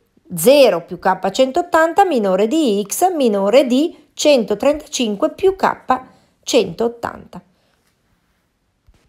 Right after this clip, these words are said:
Concludiamo scrivendo che quando ho a che fare con gli esercizi di equazio-, disequazioni elementari, cotangente maggiore di A, considero la parte diretta a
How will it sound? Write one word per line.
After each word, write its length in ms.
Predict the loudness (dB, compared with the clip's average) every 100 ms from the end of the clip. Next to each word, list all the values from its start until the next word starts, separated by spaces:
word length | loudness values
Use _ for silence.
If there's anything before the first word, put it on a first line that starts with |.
| _ _
Concludiamo 960 | -8 -6 -4 -2 2 4 4 4 0 -2
scrivendo 760 | -10 -6 0 2 0 -6 -16 -18
che 180 | -20
quando 380 | _ 2 4 4
ho 40 | 4
a 40 |
che 160 | 2 -4
fare 460 | 2 2 2 -2
con 180 | -10 -8
gli 80 | -8
esercizi 680 | -6 -8 -6 -8 -8 -10 -8
di 100 | -8
equazio-, 520 | -8 -10 -4 -2 -2
disequazioni 720 | -2 -4 -4 -4 -6 0 0
elementari, 760 | 0 -2 -2 -2 0 2 0 -4 -14 -20 _
cotangente 800 | 4 4 4 0 2 0 2 0
maggiore 440 | 0 -2 0 0
di 180 | 0 4
A, 200 | 4 2 -8 _ _
considero 840 | -4 -2 -2 0 2 2 0 -2 -8 _ _
la 180 | -4 2
parte 460 | 4 4 2 -2
diretta 760 | 0 2 2 0 -4 -8 -8 -4
a 260 | 0 0